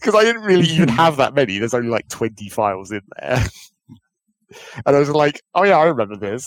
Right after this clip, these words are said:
Speaker 1: I remember this as well." But the trouble is that, of course, I'm not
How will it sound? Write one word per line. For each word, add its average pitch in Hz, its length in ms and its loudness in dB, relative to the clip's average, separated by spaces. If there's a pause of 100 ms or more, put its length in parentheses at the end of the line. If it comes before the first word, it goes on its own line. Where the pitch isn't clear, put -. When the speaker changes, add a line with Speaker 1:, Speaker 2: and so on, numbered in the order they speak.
(120)
Speaker 1:
I 170 120 2
remember 175 300 0
this 185 180 -2
as 139 120 -8
well." 110 180 -2
But 160 220 -2
the 175 80 -2
trouble 190 220 0
is 151 120 -2
that, 143 100 -2
of 135 140 -4
course, 139 220 -2 (560)
I'm 143 220 0
not 147 120 4